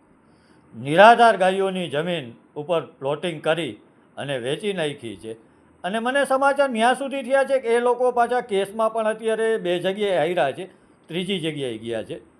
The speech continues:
તો આપણો દેશનો કાયદો વ્યવસ્થાના સિસ્ટમ ઉપર એ સવાલ ઊભા થાય છે કે આ શું? આવા લોકો એટલે તો, અ, વધારે પૂરતા આવા કૌભાંડ કરે છે ને. ખબર છે કે કોર્ટ કચેરીમાં બધું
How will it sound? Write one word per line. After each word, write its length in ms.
તો 80
આપણો 340
દેશનો 420
કાયદો 340
વ્યવસ્થાના 560
સિસ્ટમ 420
ઉપર 220
એ 100
સવાલ 300
ઊભા 220
થાય 260
છે 120
કે 80
આ 300
શું? 240
આવા 300
લોકો 640
એટલે 240
તો, 320
અ, 440
વધારે 380
પૂરતા 300
આવા 180
કૌભાંડ 380
કરે 220
છે 160
ને. 80
ખબર 320
છે 100
કે 100
કોર્ટ 320
કચેરીમાં 500
બધું 420